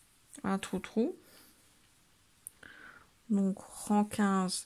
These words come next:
et rang seize. Donc rang de jersey, ce qui veut dire que le rang quinze,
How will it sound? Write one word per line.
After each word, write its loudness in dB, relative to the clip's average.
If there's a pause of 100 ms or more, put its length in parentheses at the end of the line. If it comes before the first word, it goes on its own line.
et 2
rang 0
seize. 0 (1200)
Donc 2
rang 2
de 4
jersey, -2 (160)
ce -10
qui -2
veut -2
dire -4
que -8 (440)
le 2
rang 0
quinze, -4